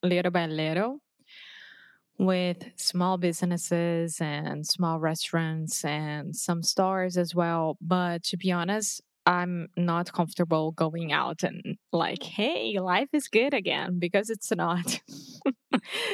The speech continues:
So I'm staying inside, and I've been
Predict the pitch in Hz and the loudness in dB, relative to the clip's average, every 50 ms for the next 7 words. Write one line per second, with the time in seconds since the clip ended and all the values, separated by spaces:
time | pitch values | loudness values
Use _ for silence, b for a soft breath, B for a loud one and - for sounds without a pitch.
0 | 381 359 339 B - - - - 202 180 175 175 170 170 170 165 165 165 165 160 | -4 -4 -6 B -8 -4 0 0 2 2 2 0 0 -2 -2 -2 -2 -2 -4 -4
1 | 160 160 160 - _ _ _ _ _ _ - - 220 226 - - 170 165 160 170 | -4 -6 -8 -10 _ _ _ _ _ _ 0 0 0 0 0 -2 0 0 -2 -2
2 | - - 170 165 160 156 165 165 175 - - - _ _ - 175 180 180 175 170 | -2 -2 0 0 0 0 -2 -4 -6 -8 -14 -18 _ _ 0 0 2 2 0 0
3 | 165 165 160 - - _ _ - - 185 220 226 214 202 196 196 202 196 185 185 | -2 -2 -4 -6 -10 _ _ 0 2 2 2 0 0 2 2 4 4 2 0 -2
4 | 185 185 | -2 -4